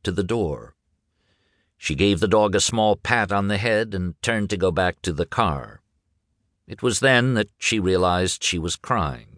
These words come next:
It did not surprise her. The woman made the mistake of looking to her left,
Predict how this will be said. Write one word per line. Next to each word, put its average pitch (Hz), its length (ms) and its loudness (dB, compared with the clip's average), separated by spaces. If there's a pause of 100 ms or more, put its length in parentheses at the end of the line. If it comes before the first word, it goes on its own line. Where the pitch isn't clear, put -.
(1120)
It - 80 0
did 107 140 4
not 65 200 2
surprise 87 580 4
her. 60 300 -8 (1500)
The 92 100 2
woman 123 320 4
made 117 180 2
the 98 60 0
mistake 104 420 0
of 92 100 0
looking 101 360 0
to 87 180 0
her 85 100 0
left, 85 560 -4